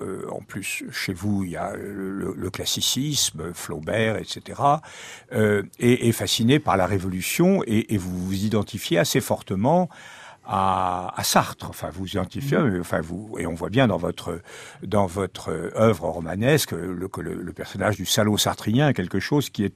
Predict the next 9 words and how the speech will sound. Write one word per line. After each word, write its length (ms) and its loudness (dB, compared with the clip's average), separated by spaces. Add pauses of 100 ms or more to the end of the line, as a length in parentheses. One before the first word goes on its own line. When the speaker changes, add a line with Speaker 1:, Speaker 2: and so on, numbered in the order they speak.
(120)
Speaker 1:
qui 100 -2
vous 240 0
a 60 4
certainement 560 0 (340)
marqué. 440 -4 (580)
Et 100 8
puis, 480 4 (160)
euh, 300 8 (1500)
progressivement, 1040 4